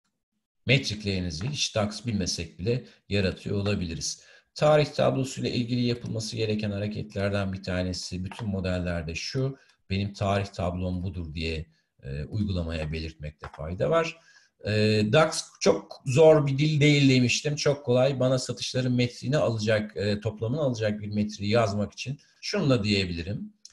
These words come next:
Satışlar tablosunu sağ tıklayıp new measure dedikten sonra bana satışların toplamını alan bir, e, metrik lazım. Sum, aynen Excel'de, S Q L'de ve birçok uygulama, uygulamada olduğu gibi,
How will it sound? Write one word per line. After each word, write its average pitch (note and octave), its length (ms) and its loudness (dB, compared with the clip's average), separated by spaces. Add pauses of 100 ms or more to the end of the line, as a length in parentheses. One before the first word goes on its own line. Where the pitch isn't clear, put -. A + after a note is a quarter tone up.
(160)
Satışlar B2 580 0
tablosunu G#2+ 480 -2
sağ G#2 340 -6
tıklayıp G2 540 -8 (300)
new G2 240 -2
measure E2+ 320 -2
dedikten D#2+ 460 -10
sonra F2+ 500 -6 (400)
bana F#2+ 300 -2
satışların F2+ 680 -6
toplamını E2+ 500 -8
alan D#2 320 -6
bir, - 300 -8
e, C2+ 200 -10
metrik C2+ 460 -12
lazım. G#2+ 520 0 (300)
Sum, C3 580 2 (120)
aynen G#2+ 300 0
Excel'de, G2+ 720 0
S - 120 -8
Q G2+ 80 -6
L'de G#2 300 -2
ve F#3+ 80 -2
birçok C#3 320 -2
uygulama, G2+ 360 -2
uygulamada G2 560 -4
olduğu F2 440 -6
gibi, E2+ 380 -8